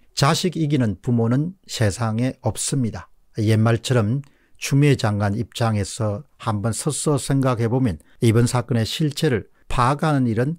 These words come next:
복잡하지도 않고 어렵지도 않습니다. 의정부에 소재한 미군 이 사단 근무에 불편함을 느낀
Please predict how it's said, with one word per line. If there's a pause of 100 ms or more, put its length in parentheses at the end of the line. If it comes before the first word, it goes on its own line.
(140)
복잡하지도
않고
어렵지도
않습니다. (280)
의정부에
소재한 (260)
미군 (440)
이
사단
근무에 (140)
불편함을
느낀